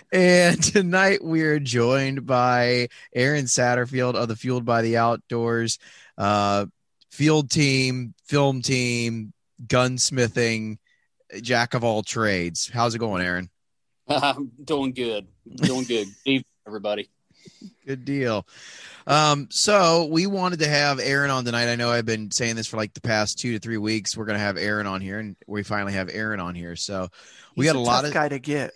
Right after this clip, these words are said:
Speaker 1: Yeah, yeah. Busy, busy man. Busy man,
Speaker 2: That's a
Speaker 1: that guy is.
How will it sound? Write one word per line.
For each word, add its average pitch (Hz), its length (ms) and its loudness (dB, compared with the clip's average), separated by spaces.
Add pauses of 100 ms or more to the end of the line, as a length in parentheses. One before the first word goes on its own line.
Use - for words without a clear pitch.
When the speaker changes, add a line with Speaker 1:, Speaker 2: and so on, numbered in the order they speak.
(280)
Speaker 1:
Yeah, 110 360 -2 (420)
yeah. 92 280 -8 (120)
Busy, 135 340 -2
busy 139 300 0
man. 110 380 -4 (320)
Busy 120 240 -6
man, 113 120 -4
Speaker 2:
That's 92 100 -2
a - 20 0
Speaker 1:
that 87 180 -4
guy 80 200 -8
is. 82 340 -12